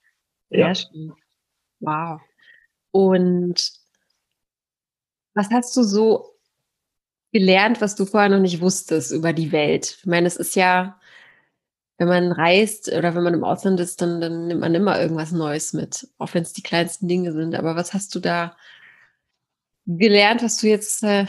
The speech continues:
Speaker 2: ja, im Leben auch anwendest oder gebrauchen kannst?
Speaker 1: Also es hat mich noch mehr darin bestärkt, dass wir alle gleich sind, egal wo wir herkommen.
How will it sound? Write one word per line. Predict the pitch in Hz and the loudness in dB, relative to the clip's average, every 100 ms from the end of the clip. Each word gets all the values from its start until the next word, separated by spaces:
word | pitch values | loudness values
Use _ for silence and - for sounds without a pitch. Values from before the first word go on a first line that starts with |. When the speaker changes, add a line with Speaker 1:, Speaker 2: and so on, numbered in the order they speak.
| - - | -6 -2
Speaker 2:
ja, | 208 | 0
im | 180 | 2
Leben | 180 202 214 196 | 4 4 4 2
auch | - 185 - | 0 -2 -4
anwendest | - 240 214 165 165 165 165 - | 0 4 4 2 2 0 0 -2
oder | 190 165 165 - | -2 -4 -4 -8
gebrauchen | 165 170 180 | -2 0 0
kannst? | 180 160 156 - - _ _ _ _ _ _ _ _ _ _ _ _ _ _ _ _ _ _ _ | -4 -6 -8 -14 -20 _ _ _ _ _ _ _ _ _ _ _ _ _ _ _ _ _ _ _
Speaker 1:
Also | - 107 101 | -2 -2 -2
es | - | 0
hat | - - | 0 0
mich | 110 - | -6 -2
noch | 107 113 - | 2 2 2
mehr | 107 107 | 2 2
darin | 104 104 110 101 | 2 0 0 -2
bestärkt, | 95 - 101 104 - | -2 0 2 2 2
dass | 110 - | -2 -2
wir | 107 - - _ _ _ _ _ _ _ _ - | -4 -4 -6 _ _ _ _ _ _ _ _ -4
alle | 127 117 | 2 2
gleich | 107 107 107 | 4 2 2
sind, | - 104 | 0 0
egal | 98 101 107 | 2 2 2
wo | 104 | 0
wir | |
herkommen. | 104 107 - 147 175 | 0 0 -2 -4 -4